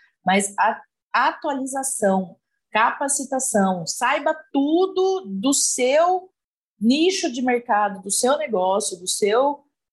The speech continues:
do seu fluxo de trabalho. Não deixa aquelas assim, não deixa escapar nada de novo, nada.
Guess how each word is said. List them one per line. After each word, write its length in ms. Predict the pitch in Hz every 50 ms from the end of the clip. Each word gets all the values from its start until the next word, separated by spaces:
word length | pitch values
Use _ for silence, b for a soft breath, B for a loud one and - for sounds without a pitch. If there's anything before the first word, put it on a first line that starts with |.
| _ -
do 80 | 196
seu 920 | 196 - - - 202 202 220 247 254 262 254 247 233 208 202 190 175 160 170 165 - _
fluxo 460 | - - 233 254 302 320 285 - 330
de 120 | 240 277 262
trabalho. 920 | - 254 240 240 208 190 180 175 175 185 196 202 196 170 156 151 147 143 170
Não 100 | 185 202
deixa 400 | 196 220 262 - - 311 277 - _ _ _ _ _ _ _ _
aquelas 340 | 175 196 - 202 208 214 226
assim, 480 | 220 214 - - 202 175 170 170 165 175
não 120 | 190 190
deixa 220 | 196 202 240 - -
escapar 540 | - - - 285 277 - 247 240 277 302
nada 560 | 294 277 254 254 277 302 320 320 302 294 330 320
de 180 | 262 - 294 277
novo, 500 | 247 226 220 226 233 240 - 175 160 170
nada. 840 | 180 202 240 269 277 302 285 233 196 170 156 147 135 - - -